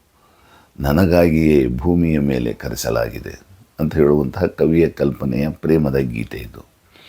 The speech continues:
ಇದು ಬಹಳ ಪ್ರಖ್ಯಾತಿ ಪಡೆದಿತ್ತದು. ಇದನ್ನು ತಾದಿರ್ ಲೂಧಿಯಾನ ಅವರು ರಚಿಸಿದ್ದಾರೆ.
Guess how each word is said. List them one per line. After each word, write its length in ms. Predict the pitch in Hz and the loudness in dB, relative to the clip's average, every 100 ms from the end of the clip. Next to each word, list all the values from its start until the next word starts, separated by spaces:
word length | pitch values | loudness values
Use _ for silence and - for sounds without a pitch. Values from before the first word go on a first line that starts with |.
| - - | -20 0
ಇದು 140 | 117 | 2
ಬಹಳ 260 | 104 87 87 | 4 4 2
ಪ್ರಖ್ಯಾತಿ 580 | 80 64 - 69 62 - | 0 -6 -2 -2 -2 -8
ಪಡೆದಿತ್ತದು. 680 | - - - - - - - _ _ _ _ _ - - - - - - - _ _ | -8 -12 -12 -14 -20 -20 -20 _ _ _ _ _ -20 -20 -20 -20 -20 -20 -20 _ _
ಇದನ್ನು 640 | 73 71 71 67 65 64 - | 2 2 2 2 0 -4 -4
ತಾದಿರ್ 340 | - 80 101 90 | 2 4 4 4
ಲೂಧಿಯಾನ 460 | 85 78 80 76 69 - - - - | 2 2 0 0 -2 -6 -16 -14 -2
ಅವರು 280 | 73 71 65 - - - | 0 0 -4 -16 -20 -8
ರಚಿಸಿದ್ದಾರೆ. 840 | 71 67 - 76 65 65 69 92 | -8 -6 -4 -2 2 2 0 -4